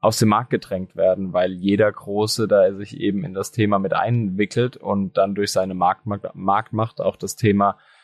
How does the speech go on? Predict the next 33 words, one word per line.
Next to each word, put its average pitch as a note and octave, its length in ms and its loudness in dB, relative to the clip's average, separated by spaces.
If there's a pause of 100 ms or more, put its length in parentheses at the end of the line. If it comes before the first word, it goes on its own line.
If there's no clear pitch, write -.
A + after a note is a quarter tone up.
(340)
ja, G2+ 240 0
für A2 180 2
sich A#2 280 0
behauptet. G2+ 580 -4 (240)
Also G#2 280 2
da A2 180 2
muss C#3 220 0
man, B2 340 -2 (400)
glaube A#2+ 300 4
ich, A#2+ 160 -2
auch A2 140 2
noch A2+ 140 -2
ein A2 100 0
bisschen A2+ 400 -2
in G#2 120 -8
die G2+ 100 -4
Zukunft B2+ 420 -2
schauen. A2+ 300 2
Das G#2 260 -4
weiß G2+ 220 2
man G2+ 120 -8
jetzt G2+ 220 -10
noch G2+ 80 -6
nicht G#2+ 180 -4
zu A2 120 -2
hundert B2 240 2
Prozent. A2 440 0
Das G#2 140 -2
sind G2+ 140 -2
Ängste, B2 440 2
die A2 140 0
kommen A2+ 380 -2
können, C#3+ 420 2